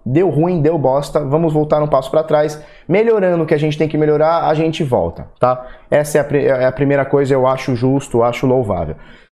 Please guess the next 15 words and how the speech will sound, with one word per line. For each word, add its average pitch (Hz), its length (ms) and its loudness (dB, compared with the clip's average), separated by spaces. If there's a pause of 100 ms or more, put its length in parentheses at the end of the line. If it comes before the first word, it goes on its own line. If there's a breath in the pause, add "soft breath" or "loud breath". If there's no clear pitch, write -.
(420)
É, - 140 2
o 185 120 2
lance 240 240 0
é 233 40 4
o 233 40 -4
seguinte: 127 360 0
a 143 60 4
gente 233 240 -2
tá 202 160 2
num, 165 140 0
num, 123 720 -2
numa 131 240 2
desgraça 120 480 0
do 120 100 0
mercado 101 720 0